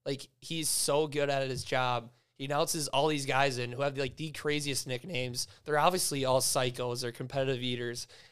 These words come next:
And then they save the best for last. Here comes Joey Chestnut on an elevated service, just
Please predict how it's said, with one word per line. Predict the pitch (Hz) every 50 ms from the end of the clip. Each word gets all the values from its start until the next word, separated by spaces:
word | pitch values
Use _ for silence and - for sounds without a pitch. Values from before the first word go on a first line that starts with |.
| - -
And | 151 156 151
then | 147 151 139 135 127 131 - _ _ _ _ _ _ _ _ _ _ _ _ _ _ -
they | 147 147 151
save | 147 - 165 156 147
the | 143
best | 131 151 151 151 151 -
for | 151 143
last. | 139 135 139 139 139 - -
Here | 143 139
comes | 170 160 147 127 123
Joey | - 160 147 156 139
Chestnut | 127 - - 156 143 131 - 156 143 156 143 135 - -
on | 135 131 131
an | 127 -
elevated | 131 135 139 139 143 143 143 151 147 139 131 131
service, | - - - 165 143 143 127 123 131 123 120 123 123 - - _ - - - - _ _
just | - - 147 143 139 135 - - -